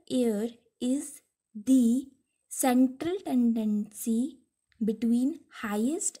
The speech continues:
and the lowest value. Means twelve years is the central value in between the highest age and the lowest age among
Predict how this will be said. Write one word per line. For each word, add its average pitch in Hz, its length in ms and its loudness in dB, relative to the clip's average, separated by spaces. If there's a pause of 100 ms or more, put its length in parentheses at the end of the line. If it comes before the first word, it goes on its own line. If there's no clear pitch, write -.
and 233 240 2
the 277 80 -2
lowest 254 580 2
value. 180 600 -6 (720)
Means 247 480 2 (1600)
twelve 254 400 0
years 254 440 0 (120)
is 233 300 0
the 254 300 -2 (800)
central 262 640 0
value 233 600 -2 (240)
in 370 240 -4
between 240 540 2
the 247 100 -2
highest 220 720 -4 (220)
age 294 440 -4 (420)
and 254 160 4
the 311 80 0
lowest 254 720 2 (100)
age 240 400 -2 (160)
among 220 380 -2